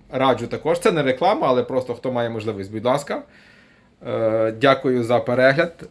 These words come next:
Ставте вподобайки, пишіть в коментах, про що ви хотіли би ба-, побачити наступне відео.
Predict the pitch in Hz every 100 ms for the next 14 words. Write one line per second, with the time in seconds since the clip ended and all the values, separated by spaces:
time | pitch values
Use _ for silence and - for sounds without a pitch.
0 | _ - - 143 135 - 127 117 - -
1 | 220 196 185 180 175 165 160 156 - 131
2 | - 135 - - 131 123 117 113 - 110
3 | - 117 110 - 107 117 107 104 104 101
4 | 107 - - 110 104 - - 104 101 117
5 | - 113 127 143 160 180 151 143 139 135